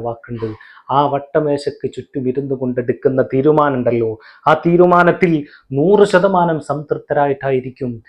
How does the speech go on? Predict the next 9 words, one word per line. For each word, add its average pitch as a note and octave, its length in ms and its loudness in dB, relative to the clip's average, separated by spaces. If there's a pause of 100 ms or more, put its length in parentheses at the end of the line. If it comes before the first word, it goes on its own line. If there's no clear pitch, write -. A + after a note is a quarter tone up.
(260)
എല്ലാവരും A#2+ 460 -6 (120)
തിരിച്ചു A#2+ 380 -10
മടങ്ങുക. A2+ 420 -6 (460)
വിവാഹം C#3 520 4 (120)
കഴിക്കാൻ D#3+ 400 0 (100)
കഴിയാതെ D#3+ 520 4
പ്രയാസപ്പെടുന്നവർ, B2 920 -2 (400)
സാമ്പത്തികമായി C#3+ 920 2
വിദേശ D3 300 4